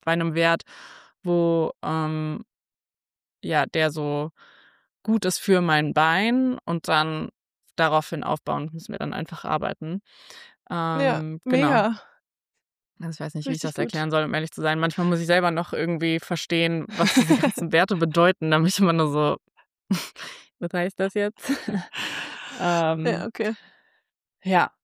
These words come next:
Speaker 1: aber genau, das ist so mein Win und, ähm, dann meine Challenge.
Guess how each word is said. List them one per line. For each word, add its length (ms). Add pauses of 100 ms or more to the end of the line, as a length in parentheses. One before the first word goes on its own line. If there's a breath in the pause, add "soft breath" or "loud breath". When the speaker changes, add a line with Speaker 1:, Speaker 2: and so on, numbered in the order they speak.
(100)
Speaker 1:
aber 840
genau, 220
das 160
ist 100
so 120
mein 300
Win 560
und, 880
ähm, 680 (720 loud breath)
dann 360
meine 220
Challenge. 640